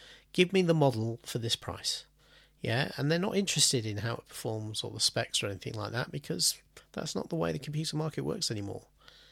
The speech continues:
Guys like us who worry about specifications and performance and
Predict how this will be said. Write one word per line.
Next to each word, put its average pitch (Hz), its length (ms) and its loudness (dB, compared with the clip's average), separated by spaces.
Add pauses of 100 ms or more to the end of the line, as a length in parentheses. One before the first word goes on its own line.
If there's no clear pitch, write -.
(280)
Guys 190 240 2
like 170 200 4
us 139 120 4
who 131 100 4
worry 127 240 4
about 107 260 0
specifications - 920 0
and - 80 -16
performance 107 560 -4
and 107 140 -10